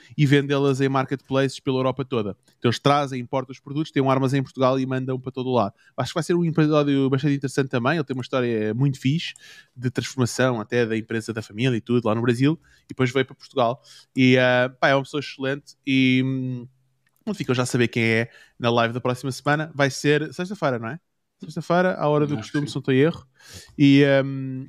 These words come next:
Speaker 1: e pronto, as próximas três lives estão agendadas, vão ser com convidados. E vai ser, pá, esta do Guilherme, a próxima com o Paulo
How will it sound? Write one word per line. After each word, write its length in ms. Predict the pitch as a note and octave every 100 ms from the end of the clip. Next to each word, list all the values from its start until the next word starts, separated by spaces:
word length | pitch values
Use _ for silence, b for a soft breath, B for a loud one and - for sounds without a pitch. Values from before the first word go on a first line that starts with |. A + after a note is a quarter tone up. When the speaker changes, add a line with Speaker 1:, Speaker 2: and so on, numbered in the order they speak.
| -
Speaker 1:
e 40 | -
pronto, 200 | B2 A#2+
as 120 | C3+
próximas 360 | F#3 E3+ F#3 E3
três 240 | - F3
lives 260 | D3+ D3 D#3+
estão 160 | - D#3
agendadas, 540 | C#3+ D3 C#3 E3 F3
vão 80 | D3+
ser 160 | D3
com 100 | C#3
convidados. 560 | C#3 C3 B2 A#2+ C#3+ - _ b b
E 60 |
vai 100 | E3+
ser, 220 | F3 G3+ F#3+ F#3+ _ _ _
pá, 240 | E3 A#2+ A#2+ _ _ _ _ _
esta 220 | E3+ F#3
do 120 | F3+ F#3
Guilherme, 380 | D#3+ E3 F3 D#3+
a 60 |
próxima 400 | C#3+ E3 - D#3+
com 120 | D3+
o 40 | D3+
Paulo 540 | - D3 D#3+ F3+ G3+